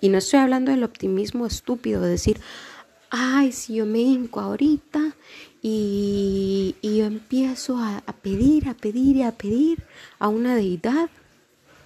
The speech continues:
este, las cosas se me van a cumplir".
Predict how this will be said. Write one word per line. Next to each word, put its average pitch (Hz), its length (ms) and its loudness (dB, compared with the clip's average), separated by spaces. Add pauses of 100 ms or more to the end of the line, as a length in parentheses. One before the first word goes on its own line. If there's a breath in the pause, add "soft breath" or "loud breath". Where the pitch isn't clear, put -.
(440 soft breath)
este, 214 640 0
las 196 160 2
cosas 208 260 -4
se 233 100 -6
me 196 120 -2
van 196 200 -4
a 214 60 -4
cumplir". 165 520 -4